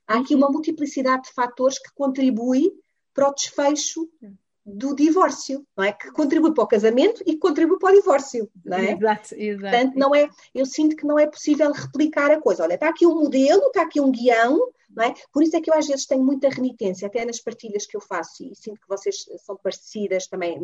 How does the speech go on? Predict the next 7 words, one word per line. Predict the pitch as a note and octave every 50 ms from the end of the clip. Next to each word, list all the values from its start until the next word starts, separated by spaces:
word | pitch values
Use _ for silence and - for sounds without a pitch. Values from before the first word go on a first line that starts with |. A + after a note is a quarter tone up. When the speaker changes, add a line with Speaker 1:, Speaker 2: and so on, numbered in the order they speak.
| - D#3+ D#3+ -
Speaker 1:
eh, | - D3 B2+ D3+ E3+ - - - F3+ - - G3
entram | - G#3+ G3
na | F#3 F#3
mesma | G3 G3+ F#3 F#3+ G3 F3+
linha, | F3 F3+ F3 E3 E3+ F3+ G#3+ - _ _ _ _ _ _ _ _ _ _ _ _ _ _ _ _
que | - B3
é | G3+